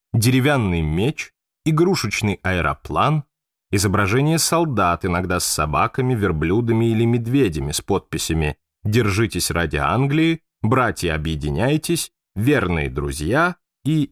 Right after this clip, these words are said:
«Их выкормила медведица». Списки имён, некоторые из которых вычеркнуты. Одна ириска, полусъеденная и снова завёрнутая в обёртку.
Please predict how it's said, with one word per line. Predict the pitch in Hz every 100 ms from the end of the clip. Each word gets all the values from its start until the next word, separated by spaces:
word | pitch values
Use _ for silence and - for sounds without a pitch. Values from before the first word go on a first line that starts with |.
| -
«Их | 185 208
выкормила | - 117 151 131 123 123 117
медведица». | 113 92 85 98 - - - - _ _ _ _ _ _ _ _ _ -
Списки | - - 214 - 226 214
имён, | 175 117 107 104
некоторые | 113 107 113 101 104
из | -
которых | 101 - 107 104
вычеркнуты. | 92 104 - 95 - 95 90 76 80 _ _ _
Одна | - 87 92 87
ириска, | 82 82 117 170 -
полусъеденная | 147 151 151 139 - 120 131 127 120 127
и |
снова | 107 101 117 143
завёрнутая | 113 98 87 90 92 - 95
в | 92
обёртку. | 98 90 65 - - -